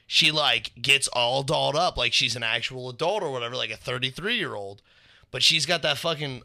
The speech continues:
uh, disease, uh, um, Andy Milonakis and another other dude who perpetually looks like a child.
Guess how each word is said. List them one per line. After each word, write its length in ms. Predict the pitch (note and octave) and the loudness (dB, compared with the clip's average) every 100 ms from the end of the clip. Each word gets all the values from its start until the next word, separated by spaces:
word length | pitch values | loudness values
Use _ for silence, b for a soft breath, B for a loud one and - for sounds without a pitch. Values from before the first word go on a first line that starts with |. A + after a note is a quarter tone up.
| - | 0
uh, 180 | B2 A2 | 0 0
disease, 500 | A#2+ B2 D3 C#3 C#3 | -2 -2 0 -2 0
uh, 320 | A#2 G#2 G2 G2 _ - | 0 -2 -8 -14 _ -8
um, 480 | B2 A#2 G2+ F2 E2 _ _ b b _ - | -4 -4 -6 -12 -18 _ _ b b _ 2
Andy 240 | C#3 D#3 | 2 4
Milonakis 720 | D#3 D3+ C#3+ C3+ C3+ B2+ C3 C3 | 0 -2 -2 -2 -2 -2 -4 -4
and 80 | A#2 | -4
another 220 | A#2 A#2+ | -4 -2
other 280 | A#2+ A2+ A2+ | -4 -4 -8
dude 220 | A2+ G#2 | -10 -12
who 140 | A2 | -14
perpetually 680 | A2 A#2 G2+ A#2 A2 A#2 A2+ | -14 -10 -4 -4 -4 -8 -10
looks 240 | G#2+ G#2+ - | -12 -10 -10
like 100 | F#2 | -8
a 60 | |
child. 560 | - - G2 D#2+ G1+ | -6 -4 -4 -8 -12